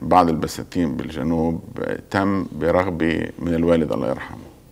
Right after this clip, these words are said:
كان، آه، يعني رحمة الله عليه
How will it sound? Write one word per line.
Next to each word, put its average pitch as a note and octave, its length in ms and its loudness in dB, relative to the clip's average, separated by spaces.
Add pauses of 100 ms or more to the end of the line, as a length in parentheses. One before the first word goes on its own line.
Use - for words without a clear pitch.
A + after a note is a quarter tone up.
(1080)
كان، F#2 800 4
آه، D2 840 -4 (340)
يعني - 600 -4
رحمة E2 320 0
الله D2+ 140 2
عليه D#2 460 2